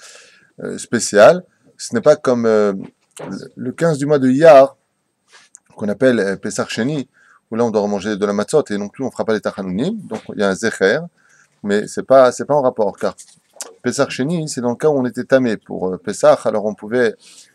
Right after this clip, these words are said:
se rendre pur et rattraper Pessah rétroactivement en arrivant à Pessar Sheni. Donc on mangeait de la matzot en souvenir du Korban, euh, Pessah, zecher le Korban Pessah.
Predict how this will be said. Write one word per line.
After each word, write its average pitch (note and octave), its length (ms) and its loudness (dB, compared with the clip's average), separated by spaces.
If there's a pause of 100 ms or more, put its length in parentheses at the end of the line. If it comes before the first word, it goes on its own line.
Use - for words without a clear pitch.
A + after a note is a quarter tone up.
(100)
se - 140 -8
rendre A2+ 280 0
pur D3 240 -6
et A2 120 -4
rattraper B2 400 0
Pessah C#3+ 320 2
rétroactivement A#2 920 -2
en A2+ 100 0
arrivant A2 420 -4
à A2+ 200 2
Pessar A2 320 -12
Sheni. B2 320 -8 (540)
Donc B2+ 160 -6
on C3 40 -4
mangeait D3 200 -4
de F3+ 40 -4
la E3+ 60 -4
matzot A#2+ 420 -4
en G#2+ 80 -4
souvenir A2 380 -8
du G#2 100 -10
Korban, G#2 460 -2 (640)
euh, F#2+ 360 -2
Pessah, G#2 480 -4 (560)
zecher G#2+ 280 -4
le A2+ 80 -2
Korban G2 300 -4
Pessah. F#2 280 -10